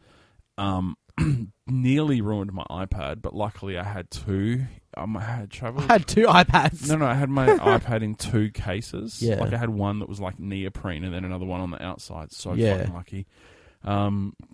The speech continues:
Speaker 1: ruined my book.
Speaker 2: Shit.
Speaker 1: Ruined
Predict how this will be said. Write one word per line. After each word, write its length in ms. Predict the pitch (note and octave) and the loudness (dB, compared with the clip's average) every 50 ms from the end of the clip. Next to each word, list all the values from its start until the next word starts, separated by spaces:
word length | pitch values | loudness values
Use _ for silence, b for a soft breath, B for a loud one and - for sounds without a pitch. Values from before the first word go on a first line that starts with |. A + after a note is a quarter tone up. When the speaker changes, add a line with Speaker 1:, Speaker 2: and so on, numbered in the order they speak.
| - _ _ _ _ _ _ _ _ _ _ _ - | -20 _ _ _ _ _ _ _ _ _ _ _ 4
Speaker 1:
ruined 300 | B2 B2 B2 B2 A2+ G#2 | 6 6 8 6 6 2
my 100 | A2+ G2 | 0 0
book. 420 | F#2 - E2+ F2+ G2 - - - B B B B B B B B B B - - | -2 -2 -4 -4 -4 -4 -6 -10 B B B B B B B B B B -20 -20
Speaker 2:
Shit. 560 | - - - - G#2+ - G1+ - - - - - | -20 -16 -8 -4 -4 -2 -2 -4 -6 -8 -10 -8
Speaker 1:
Ruined 440 | A2 A2 A2 A2+ A2 A2 G#2+ F#2+ | -6 -4 -4 -4 -4 -6 -6 -10